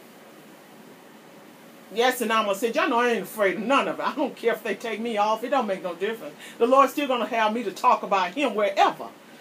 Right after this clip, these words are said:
So I had a video posted two years ago, and, and it was asking us to pray about the former President Trump.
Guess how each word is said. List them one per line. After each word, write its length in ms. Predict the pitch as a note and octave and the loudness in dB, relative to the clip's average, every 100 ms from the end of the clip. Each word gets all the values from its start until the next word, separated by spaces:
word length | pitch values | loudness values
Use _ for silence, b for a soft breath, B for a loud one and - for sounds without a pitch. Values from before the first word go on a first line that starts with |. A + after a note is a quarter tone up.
| B B B | B B B
So 280 | - F4+ D#4+ | 6 8 8
I 120 | F4+ | 6
had 160 | A4+ D4+ | 6 4
a 40 | |
video 520 | G#3+ C#4+ C#4 C4 C4 | 4 0 2 2 2
posted 460 | - D#4 C#4 C#4+ A3+ | 0 0 0 -2 -8
two 160 | D#4+ C4+ | -2 -2
years 360 | A#3+ A#3+ A3+ | -2 -4 -4
ago, 320 | A3 A#3+ C4+ | 0 4 4
and, 160 | B3 G#3 B B A3+ | 2 -4 B B 0
and 140 | A#3+ | 2
it 80 | A#3+ | 2
was 160 | G#3+ - | 0 0
asking 380 | B3+ A#3 B3 A#3 | 2 2 -2 -4
us 160 | A3+ | -4
to 100 | G#3 | -6
pray 360 | - - C4 A#3+ | -10 -2 4 4
about 260 | A3+ A3 | 4 0
the 60 | F#3+ | -2
former 320 | - B3 A3+ | -4 -2 -2
President 500 | - B3 G#3 G#3+ G#3 | -2 -4 -2 -6 -8
Trump. 340 | - A#3+ A#3+ | -6 -4 -4